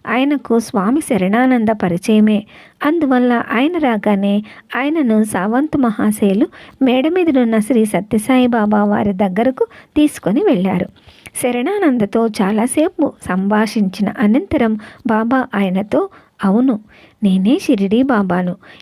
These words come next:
ఈ విషయంలో ఎటువంటి సందేహము పెట్టుకోవద్దు. ఇటు చూడు,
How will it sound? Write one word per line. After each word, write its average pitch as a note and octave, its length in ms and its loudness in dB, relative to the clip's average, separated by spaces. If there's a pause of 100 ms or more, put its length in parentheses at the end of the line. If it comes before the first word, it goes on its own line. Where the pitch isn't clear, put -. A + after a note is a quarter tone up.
ఈ C#4 140 4
విషయంలో G#3 600 0
ఎటువంటి A3 520 0
సందేహము G#3 680 0
పెట్టుకోవద్దు. A3+ 880 -2 (340)
ఇటు A#3 200 -2 (100)
చూడు, D4+ 240 2